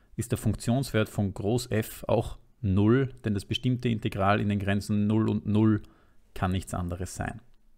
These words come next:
Gut, und zum Abschluss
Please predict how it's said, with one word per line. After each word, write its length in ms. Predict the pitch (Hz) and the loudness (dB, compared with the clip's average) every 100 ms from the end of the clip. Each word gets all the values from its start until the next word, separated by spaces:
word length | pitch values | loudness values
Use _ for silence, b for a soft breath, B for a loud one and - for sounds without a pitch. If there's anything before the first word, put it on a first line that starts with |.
| B B B B B B - | B B B B B B -2
Gut, 320 | 208 120 - - _ - | 0 0 -4 -20 _ -4
und 180 | 113 | -2
zum 140 | - 113 | 0 0
Abschluss 760 | 98 - - 139 220 - - | 0 -2 0 0 0 -4 -16